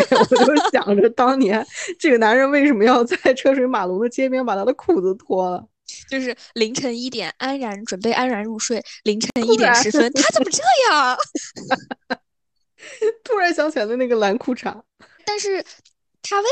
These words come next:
Speaker 2: 什么会做出这种行为？就在你跟他的相处之间，有没有一些蛛丝马迹啊？
Speaker 1: 没有，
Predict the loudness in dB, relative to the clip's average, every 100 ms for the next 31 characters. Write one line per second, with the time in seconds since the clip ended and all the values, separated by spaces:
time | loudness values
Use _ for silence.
0 | -2 -2 -6 -2 0 -2 -6 -10 -10 -8
1 | -8 -10 -12 -12 -10 -10 -6 -6 -6 -8
2 | -6 -6 -6 -6 -6 -10 -12 -12 -8 -8
3 | -8 -10 -6 -4 -2 -2 -2 -4 -4 -6
4 | -8 -12 -14 -12 -10 -12 -14 _ _ _
5 | _ -2 0 2 2 0 -4